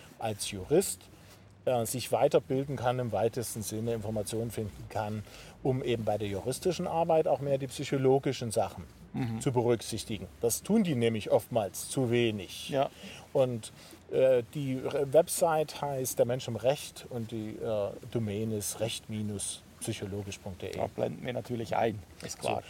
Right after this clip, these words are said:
Speaker 1: So, das ist so ein Randthema allerdings von mir, das mache ich so aus, aus, äh, Freude.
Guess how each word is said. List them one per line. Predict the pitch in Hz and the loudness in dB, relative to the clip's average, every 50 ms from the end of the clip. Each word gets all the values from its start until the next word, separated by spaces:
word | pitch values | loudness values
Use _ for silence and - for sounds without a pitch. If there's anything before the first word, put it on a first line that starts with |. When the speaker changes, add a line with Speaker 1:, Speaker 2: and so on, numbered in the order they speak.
| 170 147 | -6 0
Speaker 1:
So, | - 139 | 0 0
das | - 151 | 2 2
ist | 131 - | 2 2
so | 135 | 2
ein | 120 | 2
Randthema | 110 107 117 123 117 - - 127 123 120 117 110 117 | 4 4 4 2 2 2 2 4 4 6 6 6 6
allerdings | 117 120 120 113 104 117 110 110 110 | 4 4 4 4 2 2 -2 -4 -6
von | - - 113 110 | -4 -4 -2 -2
mir, | 113 113 110 107 | 0 0 0 0
das | 113 98 - 120 | -2 -4 -2 0
mache | 113 104 - | 0 0 0
ich | 104 - - | -6 -6 -4
so | 113 110 | -4 -2
aus, | - 107 104 98 - - - 113 | -2 -2 -2 -4 -6 -8 -8 -6
aus, | 104 98 - - | -8 -8 -8 -10
äh, | - - 113 113 110 113 104 | -8 -8 -6 -6 -8 -8 -12
Freude. | - - 113 107 110 107 110 110 - | -6 -2 0 0 2 2 2 0 -2